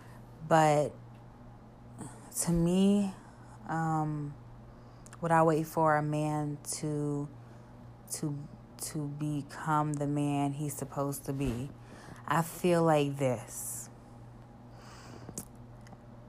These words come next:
because I am flawed, and I, and I am understanding.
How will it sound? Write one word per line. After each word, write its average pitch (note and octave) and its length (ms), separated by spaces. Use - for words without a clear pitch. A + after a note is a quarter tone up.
because D#3 380
I C#3 120
am C#3 280
flawed, C3+ 600
and C#3+ 140
I, C3+ 140
and C#3+ 200
I C#3 100
am D3 220
understanding. C#3+ 960